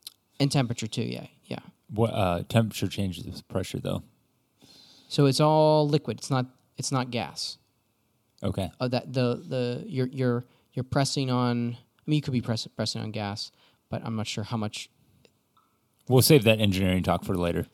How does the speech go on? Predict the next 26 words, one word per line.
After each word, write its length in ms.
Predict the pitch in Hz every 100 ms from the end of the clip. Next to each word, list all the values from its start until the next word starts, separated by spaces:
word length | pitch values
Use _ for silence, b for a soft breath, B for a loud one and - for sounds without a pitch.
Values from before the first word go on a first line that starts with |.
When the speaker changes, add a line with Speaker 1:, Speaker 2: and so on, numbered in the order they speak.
| -
Speaker 1:
Yes. 400 | 135 113 147 -
Speaker 2:
<laughs> 300 | 190 - 185
Speaker 1:
Yeah, 100 | 147
and 260 | - 135 160
later 240 | 165 156
in 60 | 127
this 80 | 113
podcast, 360 | 139 131 107 107
actually, 220 | - 117
we're, 100 | 120
Speaker 2:
Okay. 320 | 120 110 98
Speaker 1:
we're 80 | 139
not 120 | 135 131
gonna 100 | 131
be, 120 | 127
that's 240 | 135 135
not, 220 | 139 127
that's 200 | - 123
that, 140 | 123 120
what, 180 | 120 -
P 140 | 139
V 160 | 127 123
equals 200 | 117 117
N 120 | 127
R 120 | 127
T? 260 | 127 143 160